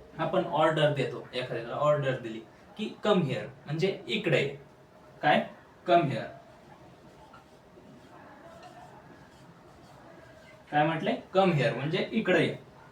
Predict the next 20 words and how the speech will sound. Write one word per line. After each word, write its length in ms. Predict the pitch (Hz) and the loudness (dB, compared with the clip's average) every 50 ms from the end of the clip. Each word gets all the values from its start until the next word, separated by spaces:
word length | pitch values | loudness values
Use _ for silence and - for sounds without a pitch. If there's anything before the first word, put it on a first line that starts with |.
| - - - - - - - - - - - - - - - - - - | -20 -20 -20 -20 -20 -20 -20 -20 -20 -20 -20 -20 -20 -20 -20 -20 -8 -2
याच्यामध्ये 500 | 196 208 - 269 247 226 202 160 156 - - - - - - - - | 0 2 4 4 4 4 2 2 0 -2 -4 -8 -12 -18 -16 -8 -4
कर्ता 360 | 185 208 208 208 - 147 147 147 147 - - - | -2 0 0 0 2 0 0 0 -2 -6 -10 -6
म्हणजेच 460 | 156 151 165 175 196 208 202 - - - - - - - 143 | -4 -2 -2 -2 -2 -4 -4 -6 -10 -14 -18 -20 -14 -8 -4
"you 200 | 156 214 262 277 277 - - | -2 0 0 0 0 0 2
come 180 | 220 202 175 165 | 2 2 2 0
here", 180 | 156 143 139 - - - - - - - - - - - - | 0 -2 -2 -4 -6 -12 -16 -20 -20 -20 -20 -20 -20 -12 -6
म्हणजे 240 | 139 151 156 165 190 214 - - - - - - - | -6 -4 -2 -2 -4 -4 -6 -10 -16 -20 -16 -10 -6
"तू 180 | 262 269 277 - | -2 -2 -2 -2
इकडे 360 | 240 226 - - 214 202 190 | -4 -4 -2 2 4 4 4
ये", 100 | 156 - - - - - - - - - - - | 4 2 0 -6 -10 -16 -20 -20 -20 -20 -10 -4
असं 280 | 147 175 180 - 240 233 | -2 -2 0 0 0 0
न 120 | 233 226 | 0 0
म्हणता 260 | 220 214 202 190 202 | 0 0 0 0 0
काय 140 | 196 202 196 | 2 2 2
म्हटलंय? 300 | 202 196 190 - 226 262 277 - - - - - - - - - | 2 2 0 0 -2 -4 -4 -6 -10 -16 -18 -20 -20 -14 -4 0
"Come 200 | 190 196 214 247 - - - | 2 2 2 2 0 -4 -2
here", 240 | 180 160 139 123 120 - - - - - - 143 | 2 2 2 2 2 -2 -6 -12 -18 -14 -8 -6
म्हणजे 280 | 147 160 170 190 190 | -4 -2 -2 0 -2
याच्यामध्ये 640 | 185 185 165 151 - 185 180 165 151 135 131 139 151 - - - - - - - - - - - - - - - - - | -2 -2 -4 -4 -2 0 0 0 0 0 0 -2 -2 -4 -6 -12 -18 -20 -20 -20 -20 -20 -20 -20 -20 -20 -20 -18 -12 -6
कर्ता 420 | 185 190 190 - - 254 240 233 | -4 -4 -4 0 2 4 4 4